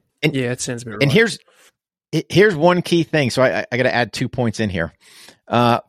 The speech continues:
Speaker 1: first of note, when I left Iraq in ninety-one, I told myself I would never,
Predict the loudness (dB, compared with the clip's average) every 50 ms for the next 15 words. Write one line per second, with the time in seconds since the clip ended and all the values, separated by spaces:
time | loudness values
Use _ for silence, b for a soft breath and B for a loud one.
0 | _ 0 2 2 2 0 0 -2 -4 -4 -4 -8 -4 0 2 2 2 2 -2 _
1 | _ _ _ _ _ _ _ _ _ _ _ -2 0 2 2 2 2 2 2 2
2 | 0 0 0 0 2 2 2 2 0 0 0 0 0 0 2 2 2 0 0 2
3 | 2 0 0 -2 -4 -6 -12 _ _ _ _ _ _ _ _ _ _ _ _ _
4 | _ _ _ _ _ _ _ _ _ _ _ _ _ _ -8 -8 -6 0 2 2
5 | 2 4 2 0 2 2 2 0 0 0 -2 -2 -2 -2 -2 -2 -2 0 -2 -2
6 | -4